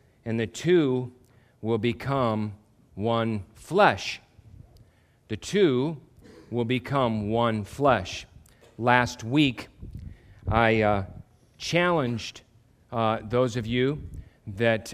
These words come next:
uh, are here that are married, I challenged you to do what we call a stop, start, continue in your marriages with your wife and with your husband. And this is basically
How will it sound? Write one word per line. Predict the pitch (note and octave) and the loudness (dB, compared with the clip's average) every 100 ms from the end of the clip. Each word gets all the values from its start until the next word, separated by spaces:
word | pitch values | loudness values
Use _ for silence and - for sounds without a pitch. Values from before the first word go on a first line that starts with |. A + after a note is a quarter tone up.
| - | -4
uh, | A2+ G#2+ G#2 - | 0 2 0 -2
are | A#2 | -6
here | A2+ - C#3 C#3+ D#3+ D3+ - - _ _ | -6 -2 2 4 4 -2 -14 -20 _ _
that | A2 B2 | -2 0
are | A#2 | 2
married, | A#2 B2 C#3 C#3 | 2 2 4 2
I | A#2+ | 0
challenged | - D3 D#3 D#3+ C#3+ - | -2 -2 0 0 -4 -6
you | A#2 | -6
to | G#2+ | -6
do | A2+ C3+ F3 C3 C3+ C3 _ _ _ _ - | -2 4 6 4 0 -6 _ _ _ _ -4
what | B2 | -2
we | A#2+ C#3 | 0 -2
call | C#3 C3+ C3 B2+ A#2+ - - _ _ - | 4 6 8 6 0 -12 -20 _ _ -8
a | |
stop, | A2+ - - C3 D3 - - _ _ | -6 -4 4 6 6 2 -14 _ _
start, | - - - D#3+ C#3+ C3 - _ _ - | -12 -12 2 6 6 4 -4 _ _ -12
continue | C3+ A#2 - F3+ F3 B2+ B2+ C3 _ _ _ _ _ | -8 -8 -4 -2 0 -2 -4 -6 _ _ _ _ _
in | - C#3+ | -2 0
your | D3 C#3+ | 2 2
marriages | C3+ D3+ F3 B2+ G2 G#2 F#2+ | 4 6 6 2 -2 -8 -8
with | G#2 C3 B2 | -4 -4 -4
your | B2+ B2 | -2 0
wife | A#2 B2+ B2+ A#2+ | 2 2 2 -2
and | A#2+ A#2 | -8 -4
with | A#2 B2 - | -2 -4 -4
your | A#2 A2 | -2 -2
husband. | - D#3+ C#3+ - G2+ | 0 0 0 -6 -6
And | G#2 | -4
this | C#3 C#3 | -4 -6
is | B2 | -8
basically | - E3 F#3 D3 - B2+ A#2+ | 0 0 0 -4 -6 -4 -4